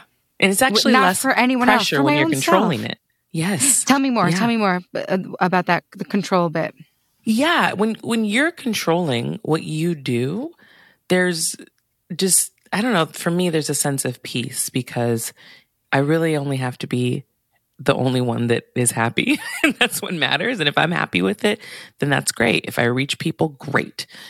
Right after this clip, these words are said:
Speaker 1: If other people love what I'm doing, great. But at the end of the day, if I'm able to, you know, sleep well because I'm proud of what I did and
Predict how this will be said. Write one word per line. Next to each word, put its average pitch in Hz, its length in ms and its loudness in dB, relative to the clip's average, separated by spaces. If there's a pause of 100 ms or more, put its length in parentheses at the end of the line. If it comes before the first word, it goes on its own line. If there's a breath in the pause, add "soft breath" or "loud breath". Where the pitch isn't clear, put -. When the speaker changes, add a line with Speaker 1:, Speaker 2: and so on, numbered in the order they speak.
(100)
Speaker 1:
If - 160 -10
other 143 180 2
people 156 380 -2
love 139 180 2
what 139 100 0
I'm 139 140 -2
doing, 131 320 -2 (240)
great. - 400 -6 (540 soft breath)
But - 100 -6
at 127 60 -8
the - 140 -2
end 196 140 0
of 175 80 -4
the 160 100 -2
day, 120 460 -4 (380 soft breath)
if 127 320 -2
I'm 135 480 0 (120)
able 131 280 0
to, 120 580 -2 (640 loud breath)
you - 120 2
know, 110 360 -4
sleep - 540 0
well 151 440 2
because - 280 -4
I'm 127 220 -2
proud 131 280 0
of 131 60 -4
what 131 180 0
I 127 120 0
did 123 380 0
and 110 120 -2